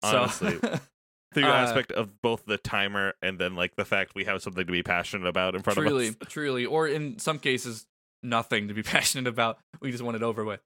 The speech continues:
Speaker 1: So I don't
Speaker 2: I really like, uh, One Arm Scissor. I
Speaker 1: I
Speaker 2: think
Speaker 1: really
Speaker 2: that
Speaker 1: do too.
Speaker 2: there's, like, a good sound to it, but Sweating
Speaker 1: It, I, I
Speaker 2: Bullets
Speaker 1: think it brings
Speaker 2: is
Speaker 1: something new to, or not something new, but something a little bit different to the table when, like, Sweating Bullets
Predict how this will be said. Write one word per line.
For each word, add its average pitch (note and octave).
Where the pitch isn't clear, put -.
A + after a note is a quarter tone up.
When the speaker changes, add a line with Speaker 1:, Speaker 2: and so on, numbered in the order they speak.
Speaker 1:
So F#3
I F3+
don't C4+
Speaker 2:
I C#3+
really B3
like, C3
uh, F#2
One F2+
Arm F2
Scissor. C#2+
I G2+
Speaker 1:
I D3+
Speaker 2:
think A3+
Speaker 1:
really B3
Speaker 2:
that D3+
Speaker 1:
do C3+
too. A#2+
Speaker 2:
there's, D#3
like, E3+
a C#3+
good D3
sound B2
to A#2
it, A2+
but A#2+
Sweating -
Speaker 1:
It, -
I, -
I -
Speaker 2:
Bullets B2
Speaker 1:
think B3+
it A#2
brings F#3+
Speaker 2:
is F3
Speaker 1:
something D#3
new C#3+
to, B2
or A#2
not B2+
something B2+
new, A#2
but A2
something C#3
a A#2+
little B2+
bit A#2+
different C3
to A2
the A2
table A#2+
when, A2
like, G#2+
Sweating G3+
Bullets D3